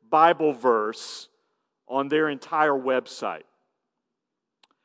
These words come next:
Often, when Christians are trying to give an encouraging word to each other on Facebook or Twitter,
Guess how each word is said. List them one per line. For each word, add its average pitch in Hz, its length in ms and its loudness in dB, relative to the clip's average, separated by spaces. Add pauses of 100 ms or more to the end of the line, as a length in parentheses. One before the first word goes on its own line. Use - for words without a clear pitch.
(560)
Often, 165 680 2
when 160 240 -2
Christians 202 800 -2
are 160 160 4
trying 196 340 2
to 170 60 -6
give 190 200 0
an 170 80 -4
encouraging 185 720 0
word 202 340 6
to 196 100 -2
each 156 300 -8
other 135 480 2 (280)
on 139 200 -2
Facebook 180 720 2
or 151 100 2
Twitter, 240 560 4